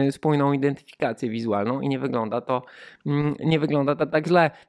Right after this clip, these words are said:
<clears throat> Dolny Śląsk jest przepiękny, Sudety są piękne, Kotlina Kłodzka jest piękna, jest coraz więcej dobrych dróg. Mam nadzieję, że nie będzie takich wtop jak w zeszłym roku, gdzie jeździ po jakichś turbokraterach,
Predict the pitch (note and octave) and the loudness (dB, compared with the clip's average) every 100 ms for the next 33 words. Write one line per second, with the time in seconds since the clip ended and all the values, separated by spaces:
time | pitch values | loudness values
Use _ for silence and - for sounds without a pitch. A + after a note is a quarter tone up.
0 | _ C4 A#3+ D#3 D#3+ E3+ F3 - C#3 D3 | _ 4 6 6 6 6 2 2 2 2
1 | F3 - F#3+ A3 G3 E3+ A2+ G#2+ A2+ A2 | -2 0 0 4 2 2 -4 -2 -2 0
2 | A2 C3+ D3+ D3 E3+ D#3+ - G2+ G#2+ - | 0 0 -2 2 0 0 -2 -2 -4 -4
3 | A#2 A#2+ - C3+ - D3 - F3 D#3 C#3+ | -2 -2 0 -2 2 0 2 0 0 -2
4 | A2 A#2+ D3 - - B2+ C#3 E3 C#3+ E3+ | 0 0 0 -4 0 0 0 0 -2 0
5 | D#3+ D#3 E3+ E3 D3+ F3 D#3+ - A2 A2+ | 0 0 0 0 4 4 4 0 -2 -2
6 | A2+ A#2+ B2 B2 A#2+ - _ A#2 C3 C#3+ | 0 0 0 0 -2 -6 _ -4 0 2
7 | F#3 D3+ C#3 - A#2 - A#2 - A#2+ A2 | 2 2 -4 -4 -8 -8 -12 -2 -2 0
8 | A2 G#2 A2 A#2+ G#2+ G#2 A2 G2+ G#2 G2 | -4 -4 -6 -4 -6 -4 -4 -4 -4 -6
9 | F#2+ G#2 - F2+ - G#2+ - A#2+ F#2+ G2+ | -6 -6 -4 -6 -8 -16 -4 -2 -2 -4
10 | G#2+ - G2+ F#2+ - | -4 -4 -6 -6 -10